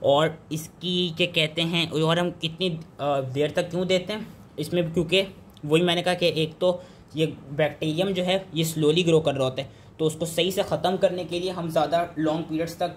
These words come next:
ये दवाएं प्रोवाइड करते हैं। दूसरा, उसमें हो, हो क्या रहा होता है, केजेस, वो granulomas बन रहे होते हैं, सीजेटिंग granulomas। तो ऐसा भी हो सकता है कि जो आपका बैक्टीरियम है, वो उन सीजेटिंग granulomas के अंदर हो, जिसकी वजह से ड्रग्स जो है, वो सही से पेनिट्रेट ना कर पा रहे हो।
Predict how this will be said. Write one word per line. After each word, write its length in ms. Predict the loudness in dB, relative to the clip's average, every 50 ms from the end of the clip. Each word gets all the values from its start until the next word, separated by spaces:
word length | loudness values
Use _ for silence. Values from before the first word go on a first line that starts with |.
| -12 -12
ये 320 | -6 -2 -2 0 0 0 -2
दवाएं 240 | -2 -2 -2 -4 -4
प्रोवाइड 260 | -2 -2 -2 -2 -2
करते 220 | -2 -4 -4 -4 -6
हैं। 80 | -4
दूसरा, 300 | -4 -4 -4 0 2 2
उसमें 220 | 2 2 0 0 2
हो, 220 | 2 0 0 -6 -4 0
हो 100 | 0 2
क्या 140 | 4 4 4
रहा 80 | 4 4
होता 140 | 4 2 0
है, 80 | -4 -2
केजेस, 520 | -2 -2 0 2 2 2 2 0 -8 -14 -16 -20 -20 -20 -20 -20 -20 -14 -6 0
वो 360 | 6 8 8 8 8 4 0 -2
granulomas 580 | 0 2 2 2 2 2 2 2 2 2 2
बन 80 | 0 0
रहे 100 | 2 0
होते 140 | 0 -2 -4
हैं, 60 | -4
सीजेटिंग 360 | -2 0 0 0 0 0 0
granulomas। 460 | 0 0 0 0 0 0 0 -2 -2 -2
तो 120 | -2 0
ऐसा 260 | 0 0 2 0 0
भी 100 | 0 0
हो 60 | -2
सकता 200 | -2 -2 0 0
है 40 | 0
कि 100 | 0 2
जो 100 | 2 2
आपका 180 | 2 4 2 2
बैक्टीरियम 440 | 2 0 0 0 -2 0 0 0 0
है, 60 | -2
वो 180 | 0 0 0
उन 100 | 0 0
सीजेटिंग 560 | -2 -4 -4 -4 0 0 0 2 2 0 2 2
granulomas 440 | 2 2 2 0 2 2 0 0
के 120 | 0 0 -2
अंदर 360 | 0 0 -2 0 2 6 6
हो, 60 | 6
जिसकी 320 | 4 2 -4 -6 -6 -4 -2
वजह 180 | -2 -2 -2
से 180 | -2 -2 -4 -4
ड्रग्स 420 | -2 0 0 0 0 0 -2 -2 0
जो 60 | 0
है, 60 | 0
वो 100 | 2 0
सही 140 | -2 0 0
से 100 | 0 -2
पेनिट्रेट 520 | 0 0 -2 -2 -2 0 0 0 0 0
ना 100 | -2 0
कर 100 | 0 -2
पा 180 | 0 2 2 2
रहे 100 | 2 0
हो। 120 | 0 -2